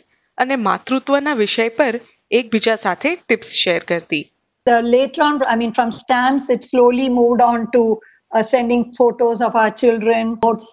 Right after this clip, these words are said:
Speaker 2: about the babies and all <laughs> these things.
Speaker 1: Oh.
Speaker 2: So it, it, it went on for a long time, uh, in spite of the fact that, you know, we got, I mean, we were busy in our own lives.
Speaker 1: બાળકો મોટા થતા ગયા અને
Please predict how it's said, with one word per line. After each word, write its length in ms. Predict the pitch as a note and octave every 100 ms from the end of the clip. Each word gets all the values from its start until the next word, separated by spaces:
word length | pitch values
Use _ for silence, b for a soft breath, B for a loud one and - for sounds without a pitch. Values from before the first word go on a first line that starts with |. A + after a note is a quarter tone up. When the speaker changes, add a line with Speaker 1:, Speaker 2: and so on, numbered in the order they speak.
| - _ -
Speaker 2:
about 280 | A3 G#3+ G#3
the 120 | G3+
babies 560 | G#3+ A3 G3 A3 G#3+
and 140 | A3 G#3
all 180 | G3+ A3
<laughs> 60 | G#3
these 240 | G#3 C4 -
things. 260 | C#4 A#3 A#3+
Speaker 1:
Oh. 80 | -
Speaker 2:
So 80 | C#4+ C#4+
it, 160 | C4+ -
it, 240 | B3 B3 -
it 200 | B3 A#3+
went 280 | A#3+ A#3 A#3
on 240 | A#3 B3
for 160 | B3 A3+
a 100 | G#3+
long 340 | A3 A#3 B3 C4+
time, 280 | B3 A3 C#4+ - _ _ _
uh, 240 | - A#3+ A#3+
in 160 | B3+ B3
spite 360 | - B3+ B3
of 100 | C4+
the 100 | B3+
fact 280 | B3+ A#3+ A#3+
that, 160 | A#3+ A#3
you 140 | A3+
know, 120 | A3
we 140 | A3 G#3+
got, 240 | G#3+ A3+ -
I 120 | A3+
mean, 140 | A3+ A3
we 120 | B3+
were 160 | D4 A#3
busy 300 | C4 A#3 C4+
in 100 | B3+
our 160 | A#3
own 200 | A3 A3+ A3
lives. 360 | G#3+ G#3 G#3 - - _ _ -
Speaker 1:
બાળકો 380 | A3 B3+ F4
મોટા 280 | D#4+ B3+ B3
થતા 320 | B3 A#3 A#3
ગયા 360 | G#3+ F#3+ F3 G3+ _ _ A3
અને 180 | B3